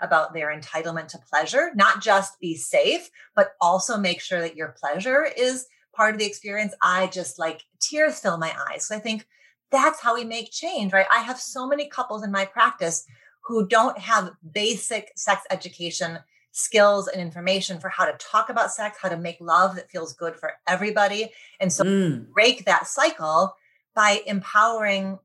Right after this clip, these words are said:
Speaker 1: all of our teens, whether they're male, female, beyond the gender binary, to know that sex is a part of life and sex deserves to be not just safe,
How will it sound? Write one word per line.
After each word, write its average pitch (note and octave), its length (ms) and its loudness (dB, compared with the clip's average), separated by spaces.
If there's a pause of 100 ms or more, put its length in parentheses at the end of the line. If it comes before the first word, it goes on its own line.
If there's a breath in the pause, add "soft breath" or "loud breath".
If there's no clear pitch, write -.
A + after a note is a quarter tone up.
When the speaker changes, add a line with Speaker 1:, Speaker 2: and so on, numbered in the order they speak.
(280)
Speaker 1:
all C4+ 180 8
of C#4+ 60 6
our E3+ 140 4
teens, D3+ 340 -10
whether E3 160 -6
they're E3 240 -4
male, A3+ 360 4
female, G#3 540 0
beyond G3+ 440 4
the A#3 80 2
gender G#3+ 300 0
binary, F#3+ 720 2 (180 loud breath)
to A3+ 180 0
know F3 600 4
that - 220 0
sex - 320 -2
is B3+ 80 -14
a C4 80 4
part G3 240 0
of E3 100 -8
life - 380 -4 (160)
and F#3+ 240 2
sex - 420 -2
deserves F#3 520 2
to F#3 140 -10
be E3 240 -8
not F#3 260 2
just - 440 -8
safe, C#4+ 520 -4